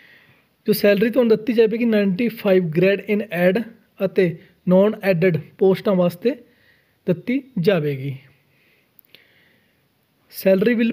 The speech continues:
paid under ninety-five grade in aid scheme ਤਹਿਤ ਸੁਸਾਇਟੀ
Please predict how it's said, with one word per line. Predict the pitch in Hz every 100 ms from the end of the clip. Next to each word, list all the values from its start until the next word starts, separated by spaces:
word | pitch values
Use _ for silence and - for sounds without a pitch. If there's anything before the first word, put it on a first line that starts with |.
| - 208
paid | 208 214 254 - _ _ -
under | 202 196 185 170 - _ _ _ _ _ 190
ninety-five | 185 190 214 214 208 180
grade | 185 196 214 208
in | 214 185 175
aid | 220 - - _ -
scheme | 208 214 190
ਤਹਿਤ | 185 170 165 - _ _ _ _ _ _ _ _ _ -
ਸੁਸਾਇਟੀ | 214 180 196 185 262